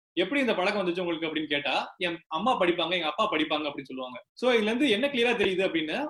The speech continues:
அவங்க பேரண்ட்ஸ் ஏதாவது பண்ணா அதை சில்ட்ரன் அதை பண்றாங்க அப்படிங்கிறது தெரியுது. நான் அதுதான் இப்ப இருக்க பேரண்ட்ஸ் கிட்ட சொல்றேன், நீங்க வந்து ஏதாவது விஷயம் பண்ணுங்க. இப்ப சொல்ற மாதிரி புக் படிக்கிறீங்களோ, இல்ல ஏதாவது ஆர்ட் பண்றீங்களோ, இல்ல வந்து இப்ப கார்டனிங் பண்றீங்க அப்படின்னா அந்த குழந்தைங்களுக்கு அது இன்ட்ரெஸ்ட் வரும். இதுவும் இல்லையா,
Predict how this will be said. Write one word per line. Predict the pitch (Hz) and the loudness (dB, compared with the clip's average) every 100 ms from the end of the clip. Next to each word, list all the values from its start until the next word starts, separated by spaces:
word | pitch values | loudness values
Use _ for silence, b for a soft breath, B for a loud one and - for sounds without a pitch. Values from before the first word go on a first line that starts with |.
| - | -8
அவங்க | - 170 170 | -8 -6 0
பேரண்ட்ஸ் | 185 262 285 | 2 2 2
ஏதாவது | 220 208 214 | 0 0 0
பண்ணா | 180 196 190 247 | -2 -2 -2 0
அதை | 233 196 - _ _ - | -2 -4 -8 _ _ -8
சில்ட்ரன் | 226 254 | -2 0
அதை | 208 | 0
பண்றாங்க | 180 196 233 220 208 | -2 -2 0 0 0
அப்படிங்கிறது | 180 180 156 | 2 0 0
தெரியுது. | 151 147 127 - _ _ _ | 0 0 -2 -10 _ _ _
நான் | 185 208 | -2 0
அதுதான் | 240 302 254 | 2 2 2
இப்ப | 190 226 | 0 0
இருக்க | 220 240 214 | 0 0 2
பேரண்ட்ஸ் | 214 | 0
கிட்ட | 175 156 | -2 -4
சொல்றேன், | 156 156 135 | -4 -2 -4
நீங்க | 160 226 240 233 | -4 -4 0 0
வந்து | 233 277 | 2 2
ஏதாவது | 254 226 | 2 0
விஷயம் | - 233 | -2 -4
பண்ணுங்க. | 185 208 196 175 160 | -6 -6 -2 0 0
இப்ப | - _ - 151 196 | -2 _ -20 -10 -6
சொல்ற | |
மாதிரி | 196 185 | -2 0
புக் | 175 196 | -2 -2
படிக்கிறீங்களோ, | 196 165 151 147 175 | -2 0 -2 -2 0
இல்ல | 165 | 0
ஏதாவது | 180 160 | 0 0
ஆர்ட் | 151 175 185 - | 2 2 0 -6
பண்றீங்களோ, | 147 143 139 175 | -6 -6 -4 -4
இல்ல | 160 160 | -4 -6
வந்து | 151 160 | -8 -10
இப்ப | 147 | -4
கார்டனிங் | 156 202 180 | -2 0 -4
பண்றீங்க | 151 - 139 | -8 -14 -8
அப்படின்னா | 143 - 190 | -8 -10 -14
அந்த | 240 214 | -12 -10
குழந்தைங்களுக்கு | 202 254 220 170 | -6 -6 -4 -4
அது | 160 | -4
இன்ட்ரெஸ்ட் | 175 - - | -6 -14 -12
வரும். | 139 127 _ _ - | -12 -12 _ _ -6
இதுவும் | 170 262 254 | -2 0 0
இல்லையா, | 185 160 156 175 | 2 2 2 0